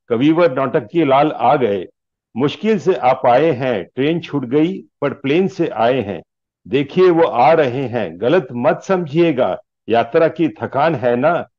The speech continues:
इसलिए लड़खड़ा रहे हैं।" चमचों से घिरे हुए, शोर मचाते, पूरब को पश्चिम से मिलाते और क्रांति के गीत गुनगुनाते कविवर नौटंकी लाल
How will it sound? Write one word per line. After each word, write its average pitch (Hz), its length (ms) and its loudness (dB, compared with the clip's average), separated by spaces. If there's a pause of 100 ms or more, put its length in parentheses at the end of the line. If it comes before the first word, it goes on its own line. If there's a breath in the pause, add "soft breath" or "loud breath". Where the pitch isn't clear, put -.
(120)
इसलिए 160 340 0
लड़खड़ा 135 540 2
रहे 117 300 2
हैं।" 78 240 -10 (680)
चमचों 151 400 0
से 190 200 0
घिरे 139 320 2
हुए, 127 420 0
शोर 156 400 0
मचाते, 143 680 -2 (360)
पूरब 175 320 0
को 175 160 -2
पश्चिम 180 480 -2
से 180 200 -4
मिलाते 117 600 -2 (440)
और 131 120 -6
क्रांति 151 480 -4
के 175 200 2
गीत 139 260 0
गुनगुनाते 127 760 0 (420)
कविवर 160 440 4
नौटंकी 131 540 0
लाल 123 420 0